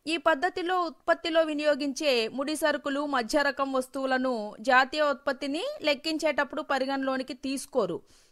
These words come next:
అదేవిధంగా కలుపబడిన అంతిమ విలువ పద్ధతి అంటే ఉత్పత్తి అయిన వస్తువు విలువల నుంచి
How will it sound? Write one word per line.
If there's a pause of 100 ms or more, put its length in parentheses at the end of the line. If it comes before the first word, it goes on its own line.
(140)
అదేవిధంగా
కలుపబడిన
అంతిమ
విలువ
పద్ధతి
అంటే (440)
ఉత్పత్తి
అయిన
వస్తువు
విలువల
నుంచి